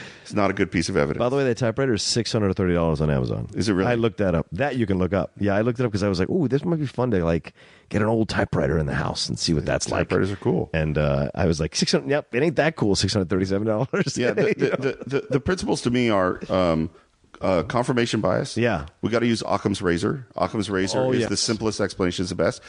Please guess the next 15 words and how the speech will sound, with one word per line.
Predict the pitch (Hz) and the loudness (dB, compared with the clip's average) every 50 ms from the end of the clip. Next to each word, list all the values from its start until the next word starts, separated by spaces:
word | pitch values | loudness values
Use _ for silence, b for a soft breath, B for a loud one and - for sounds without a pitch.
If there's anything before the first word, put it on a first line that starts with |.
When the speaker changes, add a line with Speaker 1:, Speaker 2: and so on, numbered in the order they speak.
| B B | B B
Speaker 2:
Yeah. | 82 78 | -4 -2
Speaker 1:
Is | 71 - 131 135 | 0 0 0 0
it | - - | 0 0
more | 101 107 107 117 135 160 | 2 2 2 2 2 2
likely | 165 147 139 135 135 123 - 113 82 82 85 113 117 B B B B B B | 2 0 0 -2 -2 -2 0 0 2 2 0 -2 -4 B B B B B B
that | - 95 92 92 - | -2 0 0 0 0
this | 110 110 101 - | 0 -2 0 0
chair | - - - - - 131 127 131 123 123 | -2 -2 0 0 2 2 2 2 2 0
disappeared | 123 117 113 - 110 - - 120 113 95 78 71 80 117 117 B B B B B - | 0 -2 -2 -2 -4 -4 0 0 2 2 4 2 2 0 -4 B B B B B -2
because | - - - 127 104 101 98 - - | -2 -2 0 0 0 0 0 -2 -6
Kubrick | - - 147 156 156 135 123 - | -2 -2 -2 0 0 0 0 0
is | 113 104 | -2 -2
secretly | - - - - - - - - 120 | 0 -2 -2 -2 -2 -2 0 0 -2
telling | - - 123 123 120 104 95 | -2 0 0 2 2 4 4
you | 82 78 76 73 98 | 4 2 2 0 -2